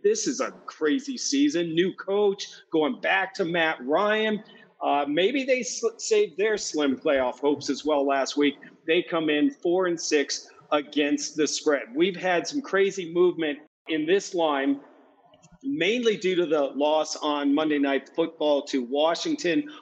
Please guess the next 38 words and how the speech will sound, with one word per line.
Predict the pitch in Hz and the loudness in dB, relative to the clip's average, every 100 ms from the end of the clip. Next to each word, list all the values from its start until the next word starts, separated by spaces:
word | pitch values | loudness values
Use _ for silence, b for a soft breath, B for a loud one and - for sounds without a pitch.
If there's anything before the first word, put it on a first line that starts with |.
| _ | _
On | 147 147 | 0 2
Sunday, | - 202 196 185 160 | 2 -2 0 0 0
superbook | - 202 175 151 160 160 | 0 -2 -2 0 -2 0
dot | 156 143 | -2 -2
com | 160 151 143 B B - | -2 0 -2 B B -10
had | - 196 208 220 208 - | -2 0 2 0 -2 -4
the | 151 156 139 | -2 0 0
Philadelphia | 185 180 185 180 175 165 165 | 0 0 2 0 0 0 0
Eagles | 170 160 156 151 - | -2 2 2 0 -2
as | 143 147 139 - | 0 0 -2 -4
minus | 143 143 151 196 233 240 - - - | -6 -2 0 0 0 -2 -4 -12 -4
ten | 196 214 | 0 2
and | 226 | 0
a | 214 | 0
half | 175 180 - - | 0 0 0 -2
point | 170 147 | 0 0
favorites, | - 165 151 143 - | 0 0 2 -2 0
guys. | 147 143 - B B B | 0 0 -2 B B B
The | 139 | 0
over-under | 160 180 170 165 165 160 | 0 0 0 0 0 0
was | 139 143 | 0 0
at | 131 - | -2 -2
forty-three | 160 170 170 156 - 147 165 165 | -2 2 2 -2 -4 -2 2 2
and | 170 156 | 2 -2
a | |
half. | 131 147 139 135 - B B B 156 | -2 0 0 -2 -10 B B B -2
And | 156 147 | 0 2
now, | 160 147 127 | 0 0 -2
current | - 185 185 170 | 0 0 0 0
odds, | 170 175 175 165 | 0 2 0 -2
according | 151 - 180 156 | -6 -2 0 0
to | 147 160 | 0 0
superbook | 143 143 143 | 2 0 0
dot | 160 131 - | 0 0 -2
com, | 170 180 180 175 | -2 0 -2 -2
Eagles | 190 185 185 180 | 0 2 0 0
come | - 175 160 | -4 0 2
in | 151 147 | 2 0